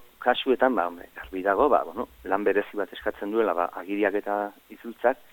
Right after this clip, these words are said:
eta luzatzen dela, baina ez zait iruditzen, eh, justizia administrazioan oro har dagoen atzerapenarekin, ba, eh, bueno, euskeraz, eh, euskera aitzakiatzat edo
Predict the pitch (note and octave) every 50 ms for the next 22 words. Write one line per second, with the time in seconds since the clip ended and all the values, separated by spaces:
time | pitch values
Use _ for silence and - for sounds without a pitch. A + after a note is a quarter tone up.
0 | - _ _ F#2 F2 F#2 G#2 - - G#2+ - - F2 F2 F#2 F#2+ G2+ F#2+ - -
1 | - - - - - F#2 F#2 F#2+ F#2 F2+ F#2 - - - - B2+ - - G#2+ G2+
2 | - F#2+ F#2+ G#2 G#2 G#2+ G#2 - G#2 F#2+ F#2 F#2 F2+ - G#2 - - G#2+ - -
3 | G#2+ G2 G2 G2+ G2+ G2+ G2 - - F#2+ - - A2+ G#2 G2 G#2+ F2+ F2+ - G2
4 | G2 G#2 A2+ A2 G2 - - - - - F#2+ F#2+ G2+ A2 A2 G2 F2 - - -
5 | - - - _ - - - - A#2 A2+ A#2 - A2 G2+ G#2 G#2 G#2+ G#2 F#2+ A2
6 | A2+ A#2 A#2 - - - - - - G2 G2 F#2+ F2 - - - - - - -
7 | D2+ D#2+ A#1 - - - - - - - - - F2+ - - - - _ - -
8 | - _ _ - - - A2+ A2 - - - A#2 G2+ G#2 G#2 G2+ G2+ G2+ G2+ -
9 | - - - G#2+ G2 F#2+ F#2+ - - G#2+ A2 - - - A2 G2+ G#2+ A2 G#2 G2
10 | F2+ - - G#2 - - A2 G#2 - - F#2+ - - G2 - F#2+ F2+ G2 G2+ F#2
11 | F2 E2 -